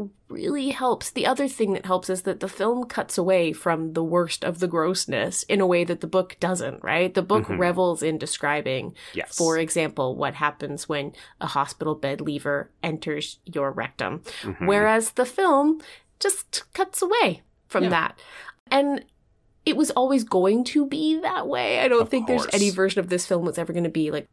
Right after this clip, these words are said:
Speaker 1: sort of realistic in depicting those things, but I
Speaker 2: No.
Speaker 1: think that the combination of this very poppy soundtrack, this very, as you say, sort of music video-esque, um, cinematography, this bright color palette, like,
Speaker 2: Mm-hmm.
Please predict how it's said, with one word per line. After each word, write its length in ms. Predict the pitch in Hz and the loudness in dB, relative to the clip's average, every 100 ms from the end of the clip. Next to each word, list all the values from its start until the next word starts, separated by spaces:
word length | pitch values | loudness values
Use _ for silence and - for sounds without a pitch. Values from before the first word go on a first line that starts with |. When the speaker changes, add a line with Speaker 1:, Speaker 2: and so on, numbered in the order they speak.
| _ _ | _ _
Speaker 1:
sort 180 | - 170 | -6 -6
of 140 | 151 - | -6 -10
realistic 720 | 175 185 175 160 - 226 226 | -2 2 4 2 0 0 2
in 100 | 202 | 2
depicting 680 | 196 185 180 220 220 233 240 _ | 0 -2 -2 2 2 0 -6 _
those 180 | 220 220 | 0 2
things, 220 | 262 247 | 2 0
but 180 | - - - | 0 -2 0
I 100 | 185 | -2
Speaker 2:
No. 80 | 170 | 0
Speaker 1:
think 340 | 214 196 - | -2 -2 0
that 240 | 190 175 - - | -2 -2 -4 -6
the 80 | |
combination 720 | 185 214 214 214 202 185 - 180 | -4 0 2 2 2 0 0 -2
of 220 | 170 170 - | -2 -6 -8
this 180 | 165 | -6
very 340 | 180 208 190 170 | -2 2 4 2
poppy 400 | - 170 170 175 165 | 0 0 0 -2 -4
soundtrack, 720 | - 156 156 - 160 147 - - - - | -2 -2 -2 -2 0 0 -4 -20 -16 -4
this 180 | 170 185 | -4 2
very, 340 | 185 180 175 | 4 6 4
as 140 | 156 | 2
you 80 | 170 | -2
say, 200 | 156 165 | -4 -2
sort 180 | 156 160 | -2 -2
of 100 | 156 | -2
music 380 | 180 175 170 175 | 0 0 0 -4
video-esque, 1000 | 165 165 160 156 151 - 147 143 - - - - - - | -2 0 2 0 0 0 0 0 -6 -8 -20 -20 -14 -4
um, 440 | 165 160 165 - | -2 -2 -4 -6
cinematography, 1120 | - 196 175 170 165 160 165 165 165 156 156 156 | 0 2 4 2 2 0 0 -2 2 2 2 0
this 200 | 156 - _ - | -2 -4 _ -6
bright 420 | 190 196 185 - | 2 4 4 2
color 320 | - 165 165 | 0 0 0
palette, 520 | 185 170 180 214 - | 2 2 4 0 0
like, 220 | 180 175 - | 0 0 -2
Speaker 2:
Mm-hmm. 420 | 80 - 82 | -10 -10 -10